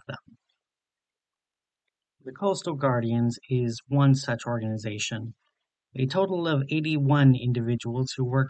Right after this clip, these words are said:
for the Isle City Governor. Seventy-nine of the individuals are exoteric and have no known special abilities. The two with unique abilities are codenamed Hush and Birthstone.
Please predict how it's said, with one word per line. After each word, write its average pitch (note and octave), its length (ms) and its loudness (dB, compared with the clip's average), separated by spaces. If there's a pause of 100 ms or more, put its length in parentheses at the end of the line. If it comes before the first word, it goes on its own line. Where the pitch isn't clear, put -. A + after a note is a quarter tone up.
(100)
for B2+ 160 0
the A#2 160 -4
Isle A#2 340 -2
City A#2+ 340 -6
Governor. A#2+ 580 -2 (540)
Seventy-nine E3 720 0
of C#3 100 4
the C3 160 -2
individuals B2 720 0
are A#2 160 -4 (100)
exoteric B2+ 800 -4
and C3 140 0
have B2 200 -2
no B2 300 0
known A#2+ 600 0 (100)
special B2 480 -4
abilities. A2 680 -6 (720)
The C3+ 120 -4
two F#3 280 -2
with D3+ 300 0 (140)
unique D3 440 2
abilities A#2+ 720 -2
are B2+ 120 -10 (100)
codenamed B2+ 600 2 (260)
Hush - 420 -6 (100)
and C3 320 4
Birthstone. A2 720 -6